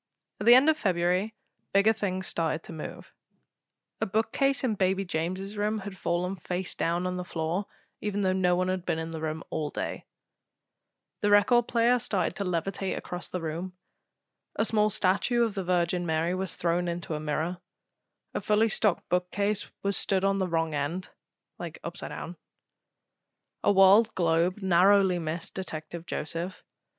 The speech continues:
and a bronze statue of a horse flew into the detective's legs. It weighed nearly one hundred pounds,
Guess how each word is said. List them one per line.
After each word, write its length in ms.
and 80
a 60
bronze 420
statue 460
of 100
a 60
horse 400
flew 380
into 260
the 140
detective's 580
legs. 400
It 160
weighed 280
nearly 300
one 280
hundred 500
pounds, 580